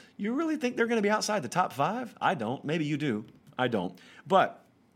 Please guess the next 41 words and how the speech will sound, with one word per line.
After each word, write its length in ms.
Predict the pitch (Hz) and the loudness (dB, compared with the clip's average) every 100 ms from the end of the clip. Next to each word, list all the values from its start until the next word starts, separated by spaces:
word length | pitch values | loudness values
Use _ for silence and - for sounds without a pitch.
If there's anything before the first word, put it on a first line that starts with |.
| _ _ - | _ _ 0
I 80 | 127 | 2
don't 140 | 165 | 2
want 180 | 190 180 | 0 0
you 80 | 165 | 0
to 100 | 139 | 2
look 160 | 156 | 0
at 60 | 185 | 0
this 120 | 208 | -4
class 320 | - 156 143 | 0 2 2
in 60 | 113 | -2
a 40 | |
vacuum. 440 | 98 151 143 - 73 - - | 0 0 0 -6 -14 -18 -6
I 80 | 107 | 2
also 220 | 147 160 | 2 2
want 240 | 143 139 131 | 0 -2 -2
you 80 | |
to 60 | 117 | -4
view 220 | 104 127 | 0 2
it 60 | 123 | 2
within 180 | 120 123 | 0 -2
the 60 | |
context 440 | 117 139 131 123 - | 0 0 0 -4 -4
of 120 | 104 | -2
what 160 | 139 | -2
they 140 | - 110 | -2 -4
just 460 | 92 90 135 - | -4 -2 -2 -2
brought 280 | 113 113 101 | -2 2 2
in. 240 | 98 82 - _ - _ - - | 0 -6 -14 _ -20 _ -18 -2
Remember 360 | 135 160 254 | 2 4 2
the 80 | 190 | 0
class 300 | - 170 139 | 2 2 2
they 140 | 139 | 0
just 220 | 123 123 101 | 0 -2 0
brought 240 | 110 101 | 2 2
in. 120 | 107 | 0
It 100 | 92 | -4
was 120 | 117 | -6
good 200 | 104 160 | -4 -4
for 100 | - | -4
second 420 | 107 - 156 151 113 | -4 0 0 -2 -4
nationally. 640 | 120 139 143 170 180 | 0 0 -2 -6 -6